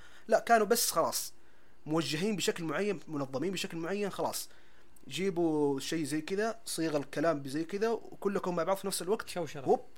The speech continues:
Speaker 1: يلا، عودة الشياطين. طيب، المشكلة إنه هذه المشكلة، لحظة بس معليش، المشكلة إنه الفئة، الفئة اللي قلتها قبل شوية اللي هي الفئة اللي بس معاهم، معاهم، عليهم، عليهم، هم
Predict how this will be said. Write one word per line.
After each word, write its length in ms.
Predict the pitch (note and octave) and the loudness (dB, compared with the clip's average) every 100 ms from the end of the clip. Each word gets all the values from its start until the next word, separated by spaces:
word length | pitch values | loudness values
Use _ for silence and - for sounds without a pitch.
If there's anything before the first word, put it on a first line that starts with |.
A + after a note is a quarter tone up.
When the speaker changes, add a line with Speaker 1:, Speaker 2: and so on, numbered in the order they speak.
| - | -2
Speaker 1:
يلا، 340 | E3 D3+ B2+ - - - - - | 0 2 0 0 -12 -14 -8 4
عودة 160 | F#3+ | 6
الشياطين. 440 | F3 E3+ D#3 C#3 - - - - - | 6 0 -2 -4 -8 -12 -14 -14 -10
طيب، 180 | A#2+ - - - - - - - - - | -10 -10 -14 -4 -2 -2 -6 -14 -12 -6
المشكلة 500 | D3+ C4 - A3+ G#3+ | -2 0 2 6 6
إنه 120 | G3 | 6
هذه 460 | F3+ A3+ A3 A3 A3+ E3 | 2 2 2 -2 -6 -6
المشكلة، 500 | F3 - - E3+ - - | -4 -2 2 0 0 -6
لحظة 300 | D#3 D3 C3 | -4 -4 -2
بس 160 | B2+ C#3 | -6 -6
معليش، 260 | A2+ D#3 - - - | -6 -8 -10 -16 -10
المشكلة 400 | D3+ A3+ - F3+ | -2 -2 2 2
إنه 100 | D#3+ | 2
الفئة، 420 | D3 - G3+ G#3 | 2 4 4 4
الفئة 240 | D#3 C#3+ G#3 | 2 2 2
اللي 120 | D3+ | 2
قلتها 260 | D#3 - B2+ | -2 -2 -4
قبل 140 | B2 | -2
شوية 180 | - C3+ | -2 -2
اللي 120 | A#2 | -2
هي 100 | D3+ | -4
الفئة 220 | C#3+ E3+ | -2 -2
اللي 120 | D#3 | 0
بس 220 | D3 D#3 D3 | 0 0 4
معاهم، 320 | D#3 E3+ D3+ | 4 4 2
معاهم، 280 | C#3 E3+ C3+ | 2 2 2
عليهم، 240 | E3 A#2 | 0 0
عليهم، 280 | C3 C3+ F#3 - - - - - - | -2 -2 -4 -10 -14 -14 -14 -14 -2
هم 180 | G3+ | -2